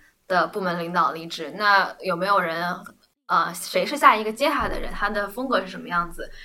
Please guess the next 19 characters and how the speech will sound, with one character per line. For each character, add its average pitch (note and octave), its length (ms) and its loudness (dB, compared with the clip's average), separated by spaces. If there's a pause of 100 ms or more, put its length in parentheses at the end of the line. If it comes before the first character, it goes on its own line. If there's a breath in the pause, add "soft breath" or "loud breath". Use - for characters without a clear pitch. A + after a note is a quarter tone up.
是 C4+ 180 -6
不 A#3+ 40 -6
是 B3 80 -4
代 B3 140 2
表 F3 100 0
这 A3 140 -4
个 G3+ 100 -4
东 G#3 120 -4
西 A#3+ 40 -2
要 A3+ 80 2
转 - 220 -8
型？ - 280 -6 (200 loud breath)
就 D#4 100 -4
是 C#4+ 80 2
有 C4+ 80 4
很 C4 220 -2
多 F3+ 140 -4
东 A#3 220 -2
西 G#3+ 360 -6